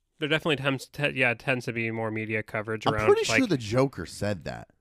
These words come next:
Speaker 1: Hmm. Okay.
Speaker 2: <laughs> I think Heath Ledger says something about, to that effect of,
Speaker 1: Hmm.
Speaker 2: like, you know,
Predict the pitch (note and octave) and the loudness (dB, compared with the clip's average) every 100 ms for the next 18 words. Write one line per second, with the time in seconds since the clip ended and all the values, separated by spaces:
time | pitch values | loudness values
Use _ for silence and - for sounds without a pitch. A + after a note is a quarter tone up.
0 | _ _ _ D3 G#2+ - _ _ - - | _ _ _ -4 -4 -8 _ _ 0 0
1 | - B2 B2+ - C3 - - - - - | 0 -2 0 4 4 4 0 0 -2 -2
2 | - - C4 B3+ A#3 D3+ E3 C4+ E4 A#3+ | -4 -8 -14 -12 0 4 4 2 0 -2
3 | F#3 F#3 G3 D#3+ - D#3+ G3+ - C#3 A2+ | 2 0 0 -4 -2 0 0 0 -2 -2
4 | A2+ G2+ F#2+ B2 - _ - C3+ C3 A#2 | -4 -4 0 0 0 _ -4 0 2 2
5 | G#2 - E3 C#3 A#2+ G#2+ G2 F#2 F2+ - | 0 -2 -2 -2 -6 -4 -2 -2 -4 -12
6 | - - - A#2 A2+ G2+ F#2+ | -20 -20 -6 -2 2 2 2